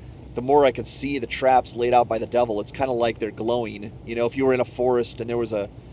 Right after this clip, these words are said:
a few traps laid in that forest, they might be covered with leaves and dirt, and you might not see them, and you might step right into them and get really, really hurt.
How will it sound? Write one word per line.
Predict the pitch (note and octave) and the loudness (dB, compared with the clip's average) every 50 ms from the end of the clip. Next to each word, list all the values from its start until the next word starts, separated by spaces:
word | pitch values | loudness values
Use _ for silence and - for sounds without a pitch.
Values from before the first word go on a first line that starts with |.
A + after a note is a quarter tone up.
| - - - - - - - - - | -20 -20 -20 -20 -20 -20 -20 -20 -18
a | A2+ A#2 | -16 -12
few | - D#3 D#3 | -6 -6 -4
traps | - - - - C#3 C#3+ C#3 D#3 D3+ C3 - - - A#2 | -4 -4 -4 2 4 6 6 8 6 6 4 2 -2 0
laid | A#2+ C3 C3+ B2+ | 2 2 2 2
in | A#2+ | 0
that | A#2 A2 A#2 | -4 -6 -4
forest, | - - C3 C3 B2+ A#2 - | -2 0 2 2 2 2 0
they | B2+ | -2
might | B2 C3 C3+ A#2+ | -2 -2 -2 -2
be | B2 | -6
covered | G#2+ - C#3+ C#3+ C3+ C3 A#2 | -4 0 2 2 2 2 0
with | A2+ A2 | -4 -4
leaves | A2 A#2+ B2+ B2 A#2+ A#2 A2 A2 | -4 -4 -4 -4 -4 -6 -6 -8
and | G#2+ G#2+ G#2 G#2 G#2+ | -8 -10 -10 -8 -4
dirt, | A#2+ B2 C3 B2+ A#2 - | -2 0 0 0 -2 -4
and | A2 A2+ | -8 -8
you | A2+ | -4
might | B2 C#3 C#3+ | -4 0 0
not | B2+ G#2+ - | 0 0 0
see | - - D#3 | -2 -4 -4
them, | F3 C#3+ G#2+ | -4 -6 -6
and | A2+ | -4
you | B2 | -4
might | D3 D#3+ D3+ | -4 -2 -2
step | - - D#3 C#3 - | 0 0 0 0 2
right | B2 A2 A#2 | 0 0 0
into | B2 - A2 A2 | 0 -2 -4 -6
them | G#2+ G#2 | -6 -6
and | G#2 G#2 | -6 -4
get | A2+ G#2 G#2+ | -4 -2 -2
really, | C3 D3 D#3+ D3 | -2 -2 -2 -2
really | C3 A#2+ G#2 F#2+ | -2 -2 -2 -2
hurt. | G#2+ C3 F#3 - - | -2 -2 -4 -4 -4